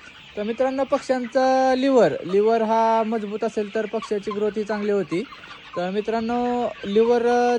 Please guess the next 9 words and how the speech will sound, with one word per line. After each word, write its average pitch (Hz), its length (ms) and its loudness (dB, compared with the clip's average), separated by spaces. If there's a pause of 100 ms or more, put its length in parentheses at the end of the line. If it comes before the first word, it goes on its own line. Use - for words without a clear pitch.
चांगलं 240 300 2
राहण्यासाठी 220 580 0
आपण 196 320 -2
एक, 214 220 -4
अ, 220 300 2 (120)
बेस्ट 220 220 4
असं 226 180 -2
मेडिसिन, 220 520 0
अ, 220 380 -2